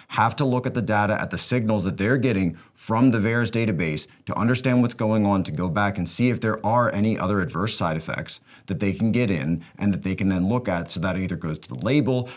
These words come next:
or they can reconfigure the dose, et cetera, et cetera. There's a million different things they do. This is the law. This is what's actually promulgated by C D C and F D A. That is guidance, that is policy. That is not what you're saying, sir.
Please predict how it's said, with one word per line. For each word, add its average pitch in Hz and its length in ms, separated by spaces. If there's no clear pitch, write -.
or 107 100
they 101 120
can 95 160
reconfigure 101 580
the 69 80
dose, 147 360
et - 180
cetera, 160 260
et 127 60
cetera. 107 180
There's 85 80
a 113 80
million 131 460
different 113 280
things 101 200
they 101 140
do. 90 100
This 107 500
is 113 360
the 92 100
law. 98 380
This 101 160
is 107 80
what's 113 140
actually 101 280
promulgated 101 520
by 82 100
C 92 180
D 101 120
C 101 260
and 87 180
F 78 140
D 95 220
A. - 80
That 104 180
is - 140
guidance, 90 340
that 87 140
is 78 60
policy. 104 460
That 117 100
is 92 160
not 92 320
what 92 120
you're 87 140
saying, 85 340
sir. - 300